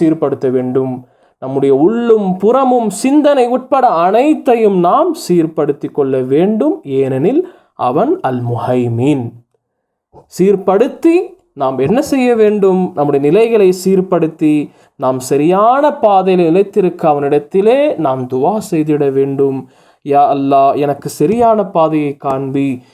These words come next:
என்னுடைய நிலைகளை நீ சரியாக்கு, சீராக்கு" என்று அவனிடத்திலே நாம் பிரார்த்திக்க கடமைப்பட்டிருக்கிறோம். ஆக, முதலாவது படிப்பினை, அவனுடைய பெயர் அல் முஹைமீன் என்பதை அறிந்த நாம்,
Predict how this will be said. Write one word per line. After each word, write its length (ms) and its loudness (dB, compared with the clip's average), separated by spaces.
என்னுடைய 340 0
நிலைகளை 420 2
நீ 120 2
சரியாக்கு, 720 2
சீராக்கு" 440 0
என்று 380 2
அவனிடத்திலே 560 0
நாம் 500 -2
பிரார்த்திக்க 680 -4
கடமைப்பட்டிருக்கிறோம். 1200 -4
ஆக, 280 -2
முதலாவது 600 0
படிப்பினை, 800 -2
அவனுடைய 520 -2
பெயர் 380 0
அல் 280 -2
முஹைமீன் 680 0
என்பதை 460 0
அறிந்த 420 -2
நாம், 520 -2